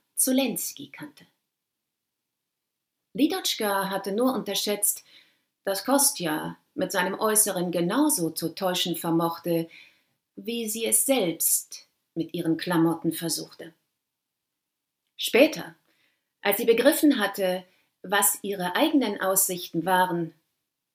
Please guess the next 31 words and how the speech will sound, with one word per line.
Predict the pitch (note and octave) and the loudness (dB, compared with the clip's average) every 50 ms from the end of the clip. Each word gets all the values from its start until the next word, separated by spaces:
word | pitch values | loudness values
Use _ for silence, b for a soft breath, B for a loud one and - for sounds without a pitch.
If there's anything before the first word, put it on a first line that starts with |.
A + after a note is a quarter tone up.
| _ _ | _ _
und | - F#3+ F#3+ F3+ E3+ - | -4 -4 -2 -2 -4 -6
wie | - F3+ | -6 -6
die | E3+ E3 D3+ | -6 -4 -2
Dinge | - G3 G3 F#3 E3 | -2 -2 0 0 0
bei | - D#3 D3 | 0 -2 -2
ihm | C#3+ G#3 C4+ D4+ D#4 | 2 4 8 8 8
lagen, | B3 F#3 F3 E3 E3+ E3 E3+ E3+ E3+ | 8 6 4 2 0 0 0 0 2
hielt | E3 - C#4 D#4+ D#4+ - | 8 10 10 10 10 8
sie | - C4 - | 4 2 2
ihm | - G#3 G#3 | 2 0 -2
vor, | - - - D4+ C#4+ B3 A3 F#3+ B B B B B B B B B _ _ _ _ _ _ _ _ | 0 0 4 4 6 6 4 2 B B B B B B B B B _ _ _ _ _ _ _ _
dass | - B3 B3 - | 4 4 4 4
sie, | - D#4 F#4 F4 G#3+ E3+ | 4 4 4 4 2 2
im | - - G3+ - | 0 -2 2 4
Unterschied | C4 C4 B3+ - - - G#3 - - | 4 4 4 4 2 0 2 2 0
zu | - - | 0 0
ihm, | - - C#4 D4+ C#4 G3 E3+ E3+ B B B B B - | 2 4 6 6 6 6 2 0 B B B B B -2
an | B3 | 0
eine | - - B3 B3+ | 2 4 4 4
großartige | B3+ A#3+ C4+ F#4 G4+ - - C4+ C#4 C#4 C4 B3 | 4 4 4 4 4 4 2 2 2 0 2 2
Zukunft | - - - D4 F#4+ - E4 C#4 B3+ - | 2 4 4 2 2 2 2 2 4 4
geglaubt | - G#3+ F#3+ F3+ D#3+ D3 - - - F3+ | 2 0 2 0 0 -2 -4 -4 -4 -4
habe, | E3+ E3 D#3+ - - - - _ _ _ _ _ _ - | -2 -2 -2 -6 -10 -12 -16 _ _ _ _ _ _ 4
was | A#3 A#3+ A#3 - - | 6 6 6 6 6
ihr | C4+ B3+ B3 | 6 6 6
das | A3+ G3+ G3 - - F#3 | 6 4 2 2 4 4
Recht | A3+ B3 - - - - - | 4 4 4 2 -2 -2 0
auf | G3+ F#3+ - | 0 0 0
die | - F#3 E3+ | -2 -4 -2
Verkleidung | - A3 G3+ G#3 C#4 C#4 C#4 D4 C#4+ B3 G3 | 0 0 2 4 6 6 8 8 6 6 6
gab. | - F3+ E3 - - | 6 4 4 4 0